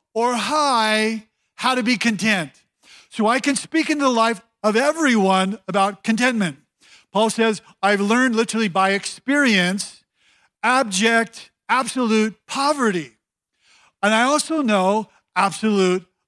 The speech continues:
abundance." I know as a pendulum swings eco-, economically, I know both extremes.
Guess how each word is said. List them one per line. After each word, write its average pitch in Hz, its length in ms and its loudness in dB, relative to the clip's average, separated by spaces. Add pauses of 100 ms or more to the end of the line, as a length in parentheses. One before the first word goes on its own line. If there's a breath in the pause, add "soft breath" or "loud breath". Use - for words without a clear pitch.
abundance." 208 680 -4 (360)
I 277 220 0
know 240 380 0
as 190 120 -2
a 185 40 -4
pendulum 208 500 0
swings 226 560 -2
eco-, 208 380 0
economically, 196 800 0 (320 loud breath)
I 269 100 2
know 254 140 2
both 208 240 0
extremes. 240 720 -4